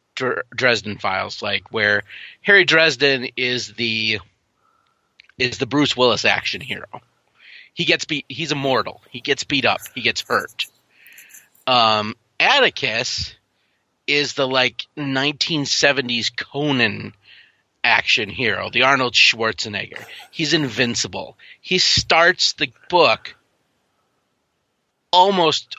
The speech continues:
unable to be hurt. And he gets hit with a sword, steps on the grass, draws his powers, he's fine.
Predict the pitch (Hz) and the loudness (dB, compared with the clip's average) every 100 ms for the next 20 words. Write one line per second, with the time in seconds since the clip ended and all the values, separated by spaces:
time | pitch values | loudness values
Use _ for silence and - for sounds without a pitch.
0 | _ 165 160 151 147 131 117 113 151 117 | _ 0 2 2 0 -2 -4 -4 -2 -2
1 | - - - _ _ _ _ _ 143 151 | -4 -16 -16 _ _ _ _ _ 2 2
2 | 147 135 160 156 - - - 220 214 214 | 0 0 0 0 -6 -8 -2 -2 -2 -4
3 | 180 - 165 160 156 151 _ _ _ - | -2 -2 0 2 2 0 _ _ _ -14
4 | - 175 - 180 165 170 131 135 139 131 | -2 0 0 -2 -2 -6 -2 0 0 -2
5 | 143 131 135 117 - 117 117 110 110 104 | -2 0 0 -6 -4 -2 -2 -4 -6 -10
6 | 92 - 110 98 98 - | -14 -8 -8 -6 -10 -12